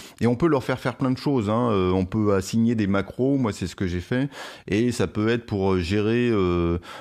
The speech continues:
vos emails, euh, on peut lui faire afficher l'heure. Euh, enfin, il y a plein de, de ressources liées à l'ordinateur. Euh,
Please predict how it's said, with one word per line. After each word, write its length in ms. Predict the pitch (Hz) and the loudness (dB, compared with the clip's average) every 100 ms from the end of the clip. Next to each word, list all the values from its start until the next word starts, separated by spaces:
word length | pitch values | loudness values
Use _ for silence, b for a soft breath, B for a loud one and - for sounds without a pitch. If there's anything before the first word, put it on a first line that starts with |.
| B | B
vos 280 | 90 101 113 | -2 2 2
emails, 640 | 101 98 113 123 127 131 | 2 2 2 2 2 2
euh, 220 | 120 101 95 | 2 2 2
on 160 | 104 | 0
peut 160 | 92 104 | 0 -2
lui 120 | 101 | -2
faire 240 | - 113 | -2 -2
afficher 460 | 98 95 98 - 101 | -2 -4 -8 -4 -2
l'heure. 460 | 98 113 123 120 110 | 0 2 2 2 2
Euh, 160 | 95 | 0
enfin, 140 | 90 104 | 0 0
il 60 | |
y 40 | 92 | -2
a 40 | |
plein 260 | 92 120 117 | 0 -2 0
de, 280 | 104 95 92 | 0 0 0
de 140 | 92 | 0
ressources 540 | 92 104 - 101 - | 0 -2 -2 -6 -6
liées 420 | 104 107 123 131 120 | -4 0 2 2 2
à 60 | |
l'ordinateur. 880 | 98 92 98 104 95 113 120 131 107 | 2 0 0 0 0 0 0 0 0
Euh, 220 | 87 87 | 0 -2